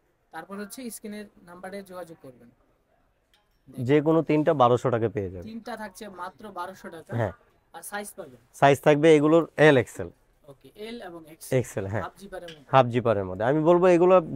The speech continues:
Speaker 2: যেগুলোই আছে, যে ভাইরা টি-শার্ট পরেন, তারা অবশ্যই তাদের আইডিয়া আছে যে কোনগুলো কি কাপড় হইতে পারে। এগুলো রাফ এন্ড টাফ ইউজ করতে পারবে।
Speaker 1: রাফ এন্ড টাফ ইউজ করতে পারবে।
Speaker 2: দেখেন।
Speaker 1: এই দেখেন, রাফ এন্ড টাফ ইউজ করতে পারবেন।
Speaker 2: এগুলো সব
Speaker 1: প্রাইস কিন্তু থাকছে মাত্র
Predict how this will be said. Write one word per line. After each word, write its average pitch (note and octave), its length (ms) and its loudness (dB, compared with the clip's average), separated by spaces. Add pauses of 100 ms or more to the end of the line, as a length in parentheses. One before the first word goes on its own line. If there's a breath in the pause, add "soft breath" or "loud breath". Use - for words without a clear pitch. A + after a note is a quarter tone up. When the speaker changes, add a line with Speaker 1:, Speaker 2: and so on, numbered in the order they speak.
Speaker 2:
যেগুলোই E3+ 420 6
আছে, E3 140 0 (200)
যে C#3+ 100 2
ভাইরা C#3 240 0
টি-শার্ট D#3 380 -6
পরেন, C3 200 -2 (420)
তারা D3 140 8
অবশ্যই D3+ 380 4
তাদের E3 240 2
আইডিয়া D3 300 4
আছে C#3 180 0
যে C#3 100 -2
কোনগুলো C3+ 400 0
কি C#3+ 160 -8
কাপড় B2+ 280 -2
হইতে A#2+ 300 0
পারে। F#2+ 140 -6 (600)
এগুলো E3 240 6
রাফ D3+ 180 6
এন্ড D#3+ 120 0
টাফ C#3+ 100 0
ইউজ B2 160 -2
করতে G#2+ 280 -4
পারবে। F#2+ 220 -8
Speaker 1:
রাফ F3 200 -14
এন্ড G3 140 -16
টাফ F3+ 120 -16
ইউজ F#3+ 200 -18
করতে F3+ 140 -14
পারবে। D3+ 260 -20 (320)
Speaker 2:
দেখেন। G2+ 220 -4 (200)
Speaker 1:
এই D3+ 200 -20
দেখেন, - 220 -20 (120)
রাফ D#3+ 240 -18
এন্ড G#3 180 -16
টাফ G3 180 -16
ইউজ G3 200 -20
করতে F3 180 -14
পারবেন। C#3 300 -20 (800)
Speaker 2:
এগুলো F3 220 2
সব - 80 -6
Speaker 1:
প্রাইস D3+ 260 6
কিন্তু A3 220 -16
থাকছে G#3+ 300 -16
মাত্র G3 320 -14